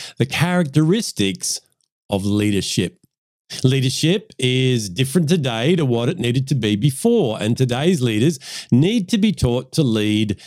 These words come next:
in today's world. We're in the age of A I, and we've come out of vuca into super vuca and pandemics and all those things. But as I've said over the last few weeks,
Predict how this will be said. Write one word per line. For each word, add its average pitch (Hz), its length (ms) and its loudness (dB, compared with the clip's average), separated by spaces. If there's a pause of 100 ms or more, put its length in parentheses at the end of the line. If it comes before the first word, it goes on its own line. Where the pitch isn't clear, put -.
(140)
in 123 240 0
today's 98 880 -2 (380)
world. 101 920 -2
We're 107 180 0
in 123 80 0
the 117 120 -2
age 117 340 -4
of 117 300 0
A 113 180 -2
I, 110 380 -2
and 98 400 0 (240)
we've 110 300 0
come 120 260 0
out 120 220 -2
of 107 280 -2 (560)
vuca 127 800 2
into 127 240 0
super - 400 0
vuca 127 680 0
and 101 140 -2
pandemics 127 800 0
and 127 100 2
all 135 160 2
those 117 360 -2
things. 120 380 2
But 127 140 0
as 180 160 0
I've 220 240 -2
said 120 300 0
over 113 120 -2
the 110 80 -2
last 113 300 -4
few 120 180 2
weeks, 95 480 -4